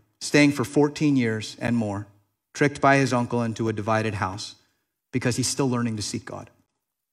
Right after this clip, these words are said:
And we are probably more like the latter, if you're like me,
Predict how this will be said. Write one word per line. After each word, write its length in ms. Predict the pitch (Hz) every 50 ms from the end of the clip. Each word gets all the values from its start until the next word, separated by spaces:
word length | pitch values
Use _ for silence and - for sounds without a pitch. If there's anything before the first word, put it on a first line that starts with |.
| _ _ _ _ _ _ _ _ _ _ _ _ _ _ _ _ _ _ _ _ _ _ _ _ _ _ _ _ - - _ _ _ _ _ _ _ _ _ _ _ _ _ _ _ _ _ _ _ _ _ _ _ _ -
And 160 | 127 123 120
we 120 | 120 151 147
are 100 | 135 131 135 - - - - -
probably 400 | - 151 147 131 139 123 127 117
more 180 | 120 123 123
like 220 | 127 123 120 120 120
the 80 | -
latter, 400 | 123 120 101 104 104 104 113 123 _ _ _ _ _ _ _ _ _ _ _ _
if 100 | - -
you're 80 | 120 117
like 220 | 113 117 113 113
me, 240 | 110 104 101 98